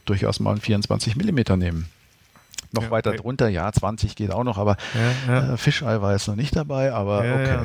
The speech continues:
Speaker 2: ja.
Speaker 1: Aber das ist einfach sowas, das sollte man probieren. Wobei ich auch der
Speaker 2: Voll.
Speaker 1: Meinung bin, zum Beispiel, jeder hat eigentlich die beste Kamera immer dabei und das ist das Handy und mit dem Handy kann
Speaker 2: Ja.
Speaker 1: man wahnsinnig viel, also ich habe eine eigene Rubrik bei mir auf der Webseite,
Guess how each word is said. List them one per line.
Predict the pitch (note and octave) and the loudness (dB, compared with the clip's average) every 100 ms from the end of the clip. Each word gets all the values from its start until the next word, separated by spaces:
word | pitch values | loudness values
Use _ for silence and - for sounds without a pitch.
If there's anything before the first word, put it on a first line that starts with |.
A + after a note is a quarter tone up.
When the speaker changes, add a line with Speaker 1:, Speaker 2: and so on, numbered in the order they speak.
| A#2 | -2
Speaker 2:
ja. | G#2+ - - | -6 -12 -4
Speaker 1:
Aber | G#2 A2 | -2 0
das | B2+ - | -2 -2
ist | - | -4
einfach | A#2 A2+ C3 - | -4 -4 -4 -4
sowas, | A#2 A2+ A2 - | -2 0 0 -2
das | - - - - - | -4 -6 -4 -6 -6
sollte | - G2+ D#3+ - C#3 | -2 0 0 0 -2
man | A2+ G#2 A#2 A#2 A#2+ - - _ _ | 2 2 2 0 -4 -8 -18 _ _
probieren. | - G2 G#2+ G#2 F2+ C#2 F2+ - | -4 -4 2 2 2 -2 -14 -12
Wobei | G#2 G2 G2 | -6 -2 0
ich | A2+ | 0
auch | A2 | -2
der | - | 0
Speaker 2:
Voll. | A2 | 2
Speaker 1:
Meinung | F2 A#2 A#2+ | 2 0 0
bin, | A#2 | -2
zum | A2+ G#2+ | -2 -2
Beispiel, | F#2 A2 G#2+ F2 | 0 0 0 0
jeder | F#2 - A2+ | 0 2 2
hat | G2+ - - - - - | -2 -6 -14 -14 -14 -6
eigentlich | E2+ G2+ B2+ A2 G#2+ G#2+ - - _ - - | 2 2 2 0 -2 -2 -6 -10 _ -12 -2
die | G#2 | 2
beste | G#2 - | 2 2
Kamera | - G#2 G2 G2 | 0 0 0 0
immer | F#2+ | 0
dabei | F2+ E2+ F2 C2+ E3 - - - | 0 0 2 2 0 -6 -12 -6
und | F#2+ | -2
das | F#2 - | -2 -4
ist | - | -6
das | G2+ - | -4 0
Handy | G#2 A#2 B2 | 2 2 -2
und | G#2+ | -2
mit | G2+ | -2
dem | F#2+ | 0
Handy | F#2 G#2+ A#2 | 2 0 0
kann | A2 A#2 | -2 0
Speaker 2:
Ja. | |
Speaker 1:
man | A#2+ G#2 - A2 | 0 -4 -8 0
wahnsinnig | G2 F#2 B2+ B2 A2+ G#2+ | 2 4 2 2 2 0
viel, | - A2 B2 | -2 0 0
also | G#2+ G2 | 0 0
ich | G2 | 2
habe | - | 0
eine | - | 0
eigene | F#2 A2+ A2+ | 0 0 0
Rubrik | F#2+ F#2+ A#2+ | -2 -2 -2
bei | - G#2+ | 0 0
mir | G#2+ | 0
auf | G#2 | 0
der | G#2 | 0
Webseite, | G#2+ - A2 G#2+ G#2+ | -2 -2 0 2 0